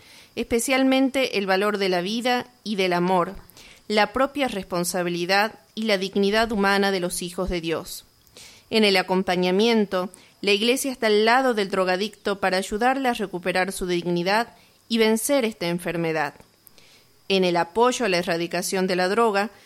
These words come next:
no deja de denunciar la criminalidad sin nombre de los narcotraficantes que comercian con tantas vidas humanas, teniendo como meta el lucro y la fuerza en sus más bajas expresiones.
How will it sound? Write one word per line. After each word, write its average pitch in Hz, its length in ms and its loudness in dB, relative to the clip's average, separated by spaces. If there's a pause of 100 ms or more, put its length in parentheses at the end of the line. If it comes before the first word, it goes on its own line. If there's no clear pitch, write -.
(160)
no 233 220 4
deja 269 280 -2
de 226 140 0
denunciar 202 560 0
la 214 120 -2
criminalidad 185 840 0
sin 208 360 0
nombre 277 320 2
de 214 100 0
los 214 140 -2
narcotraficantes 185 1200 -4 (320)
que 247 160 -8
comercian 285 580 2
con 214 280 0
tantas 294 540 0
vidas 196 400 -4
humanas, 202 560 0 (360)
teniendo 247 500 4
como 196 240 0
meta 202 300 0
el 185 160 0
lucro 262 580 -2
y 220 100 -6
la 202 120 0
fuerza 214 420 -2
en 196 80 0
sus 196 160 -6
más 214 480 0
bajas 185 480 -4
expresiones. 175 840 -8